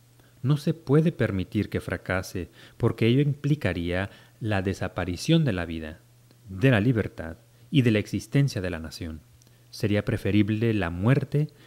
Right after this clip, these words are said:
antes que esa posibilidad. No hay que equivocarse en cuanto a la situación.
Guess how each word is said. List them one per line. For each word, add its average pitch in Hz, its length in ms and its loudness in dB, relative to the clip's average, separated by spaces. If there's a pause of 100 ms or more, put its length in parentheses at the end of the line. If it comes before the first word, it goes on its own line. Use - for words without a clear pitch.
(320)
antes 127 400 2
que 101 100 -2
esa 92 220 -6
posibilidad. 87 600 -4 (1300)
No 104 100 2
hay 98 100 2
que 110 100 -4
equivocarse 123 600 2
en 135 60 2
cuanto 101 240 0
a 87 40 -2
la 82 100 -4
situación. 101 500 -4